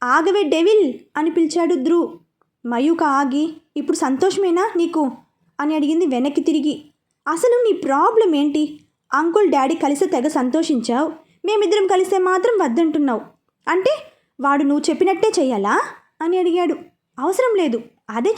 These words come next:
చెప్పా, వద్దనే చెప్పా." "నువ్వు ఏదంటే అదే చేస్తాడు, అదేగా నీకు కావాల్సింది," అన్నది సీరియస్గా. చిన్న పాపం ఇద్దరి వైపు మార్చి మార్చి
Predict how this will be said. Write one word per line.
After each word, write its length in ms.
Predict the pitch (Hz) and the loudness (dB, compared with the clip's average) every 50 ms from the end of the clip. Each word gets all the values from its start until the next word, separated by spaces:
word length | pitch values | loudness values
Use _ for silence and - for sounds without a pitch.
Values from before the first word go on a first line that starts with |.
| 440 | 0
చెప్పా, 280 | 381 294 - 254 - - - - 247 | -2 0 0 -2 -2 -2 -4 -6 -6
వద్దనే 360 | 226 220 226 339 339 381 403 - 359 | -4 -2 0 0 0 0 0 0 -2
చెప్పా." 260 | 311 - - 269 - - - - _ _ _ _ _ _ _ _ _ - | -4 -4 -4 -6 -6 -8 -10 -20 _ _ _ _ _ _ _ _ _ -8
"నువ్వు 280 | 247 254 262 240 269 277 | -6 -4 -2 -2 0 0
ఏదంటే 540 | 240 233 247 277 285 262 294 285 285 370 330 | 0 0 0 0 0 2 0 0 0 0 0
అదే 240 | 254 233 285 330 330 320 | 0 0 0 0 0 0
చేస్తాడు, 440 | 269 262 - 262 208 202 247 277 285 - _ - | -2 -2 -2 -4 -2 -2 -2 -4 -6 -8 _ -6
అదేగా 320 | 220 233 220 294 302 349 | -4 -2 0 0 0 2
నీకు 180 | 311 302 330 330 | 2 0 0 0
కావాల్సింది," 600 | - 320 302 320 330 330 349 320 330 359 359 359 - - _ _ _ _ _ _ _ _ - | 0 2 2 2 2 2 0 0 0 0 -2 -4 -10 -20 _ _ _ _ _ _ _ _ -6
అన్నది 300 | 285 285 285 302 302 330 | -4 -2 0 0 0 0
సీరియస్గా. 720 | 330 - 285 269 285 285 302 302 294 302 320 302 285 - - - _ _ _ _ _ _ _ _ _ _ _ _ - - | -2 -2 -2 -2 0 0 0 -2 -2 -2 -4 -4 -4 -4 -8 -18 _ _ _ _ _ _ _ _ _ _ _ _ -8 -4
చిన్న 220 | 285 262 277 294 294 | -2 -2 0 0 -2
పాపం 500 | 285 285 269 254 254 254 294 285 269 277 | -2 0 0 0 0 0 0 -2 -2 -2
ఇద్దరి 300 | 269 247 214 220 247 294 | -4 -4 -2 -2 -2 -2
వైపు 260 | 269 277 269 240 330 320 | 0 -2 -2 -2 -2 -2
మార్చి 480 | 269 220 220 220 226 240 233 - 302 | 0 0 -2 -2 -2 -2 -2 -2 -2
మార్చి 320 | 285 277 277 277 - 302 | 0 0 -2 -2 -4 -4